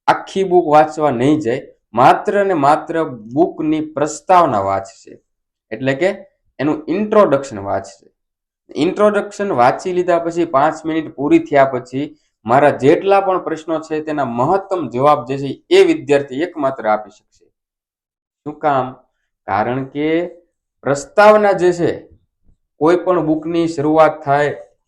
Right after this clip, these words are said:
પુસ્તકની શરૂઆત થાય, એટલે એની અંદર જે શરૂઆતમાં પ્રસ્તાવના હોય, એ પ્રસ્તાવનાની અંદર એવું જે છે ટાંકેલું હોય છે, એવું લખેલું હોય છે કે આ બુકના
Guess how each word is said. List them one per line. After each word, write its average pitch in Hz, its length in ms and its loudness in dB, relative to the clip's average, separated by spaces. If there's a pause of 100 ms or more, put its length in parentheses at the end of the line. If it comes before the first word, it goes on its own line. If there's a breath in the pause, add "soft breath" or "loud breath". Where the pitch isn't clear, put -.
પુસ્તકની 160 480 -4
શરૂઆત 143 500 0
થાય, 131 120 -2
એટલે - 480 -8
એની 143 120 2
અંદર 165 260 0
જે 165 100 -2
શરૂઆતમાં 156 600 2
પ્રસ્તાવના 165 560 2
હોય, 135 260 2 (340 loud breath)
એ 180 140 2
પ્રસ્તાવનાની 190 720 0
અંદર 190 280 -2 (200)
એવું 175 720 2
જે 165 140 -2
છે 170 120 -8
ટાંકેલું 151 500 0
હોય 131 80 0
છે, 131 80 -8
એવું 175 220 0
લખેલું 156 380 0
હોય 123 180 0
છે 147 80 -6 (360)
કે - 60 -6
આ 196 380 4
બુકના 208 540 0